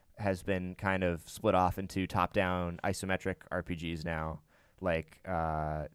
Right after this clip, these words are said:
Divinity and, and Wasteland and stuff like that. So I hope it's,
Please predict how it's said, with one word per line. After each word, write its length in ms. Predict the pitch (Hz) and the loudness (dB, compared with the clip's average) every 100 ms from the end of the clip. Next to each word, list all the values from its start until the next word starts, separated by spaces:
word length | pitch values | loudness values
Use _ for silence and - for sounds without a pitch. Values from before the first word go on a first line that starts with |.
| - | -8
Divinity 640 | 104 90 90 87 85 85 80 | -4 -2 -2 -2 -2 -2 -2
and, 200 | 78 78 | -6 -8
and 100 | 87 | -6
Wasteland 540 | 82 85 - 85 80 82 | -4 -4 -4 -4 -4 -6
and 80 | |
stuff 160 | 82 87 | -8 -6
like 140 | 85 | -4
that. 280 | - 87 78 | 0 0 -2
So 120 | - 107 | 2 4
I 80 | |
hope 300 | 110 147 - - - - - | 6 4 0 -20 -20 -20 -6
it's, 420 | 120 - - - | -4 -4 -10 -14